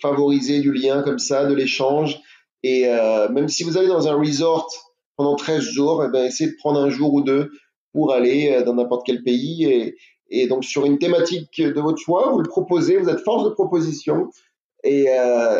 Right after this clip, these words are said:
et, et en général, euh, c'est très bien reçu et ça vous, ça fera grandir tout le monde. Donc, euh, c'est une façon, euh, et une, une façon de s'y prendre.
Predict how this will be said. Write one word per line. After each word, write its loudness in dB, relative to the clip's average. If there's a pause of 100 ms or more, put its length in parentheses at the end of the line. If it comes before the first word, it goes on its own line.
(140)
et, -2
et 4
en 2
général, 0
euh, 2
c'est -14
très -2
bien 2
reçu -2
et 0
ça 0
vous, -2
ça -6
fera 0
grandir 2
tout 0
le 2
monde. 0
Donc, -4
euh, 2 (400)
c'est -8
une -2
façon, 2
euh, 2 (420)
et -6
une, -2
une -4
façon -2
de 2
s'y -10
prendre. -14